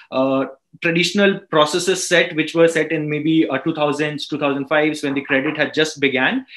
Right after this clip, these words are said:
And, and that's where I think most of these, uh, uh, commu-, maybe calling as well would happen through Excel. Uh, they would upload it somewhere. They would kind of send all these communications over email. Uh, then these were not channels which were not automated. It was more of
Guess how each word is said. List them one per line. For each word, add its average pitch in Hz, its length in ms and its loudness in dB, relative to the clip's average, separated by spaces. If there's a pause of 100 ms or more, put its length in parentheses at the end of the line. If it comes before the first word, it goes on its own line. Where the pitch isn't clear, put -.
(220)
And, 147 220 2
and 151 220 0
that's 160 260 4
where 180 260 6
I 185 120 4
think 175 180 -4
most 165 240 -2
of 170 100 -2
these, 175 320 -2
uh, 151 280 2 (560)
uh, 147 120 2 (140)
commu-, 175 380 2
maybe 175 260 0
calling 190 380 4
as 170 140 2
well 180 160 2
would 165 120 0
happen 151 320 -2
through 139 240 -2
Excel. 185 520 2 (100)
Uh, 139 140 -2
they 143 80 0
would 143 100 2
upload 170 400 0
it 143 140 -6
somewhere. 135 500 -2
They 135 80 2
would 135 160 -2
kind 131 160 0
of 127 80 -6
send 147 340 -4
all 139 160 0
these 151 160 -2
communications 143 640 -4
over 127 260 -2
email. 175 460 -2 (300)
Uh, 165 180 -2
then 196 160 -2
these 196 240 2
were 196 80 4
not 185 240 0
channels 180 400 2
which 160 140 -2
were 170 60 0
not 151 200 0
automated. 135 560 -2
It 135 140 -4
was 151 180 0
more 156 220 0
of 160 80 -2